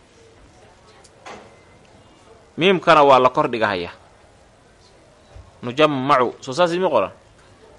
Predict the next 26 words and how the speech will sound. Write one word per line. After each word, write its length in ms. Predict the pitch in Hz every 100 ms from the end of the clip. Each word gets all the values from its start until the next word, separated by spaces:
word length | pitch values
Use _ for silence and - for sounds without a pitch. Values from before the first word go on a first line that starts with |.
| _ _ _ _ _ - _ 143 143
Mi-, 160 | 120 - - - - - - - _ -
aa, 640 | 101 85 78 - - - - - 104
aa. 420 | 101 92 85 80 92 _ _ _ _ _ - _ _ _ _ _ _ _ _ _ _ _ _
Aa, 200 | 120 117
jiimka 340 | 120 170 185 156
waa 80 | 143
la 80 | 127
kor 120 | 160
dhigay, 140 | 147
nuja 320 | 123 120 165 -
ayaa 200 | 135 120
la 80 | 107
oranayaa. 360 | 113 98 82 - - -
Miimkana 340 | 147 180 - 135
waa 100 | 123
la 60 | 120
hoos 140 | 135
dhigin, 140 | 117 110
sax 160 | 147 127
weeye, 120 | 117
idinkaa 220 | 135 123
saxan. 260 | - 87 85 - _ -
Nujammicu 720 | 120 123 175 160 131 180 156
ayaa 200 | 98 123
la 80 | 117
oranayaa. 360 | 101 113 92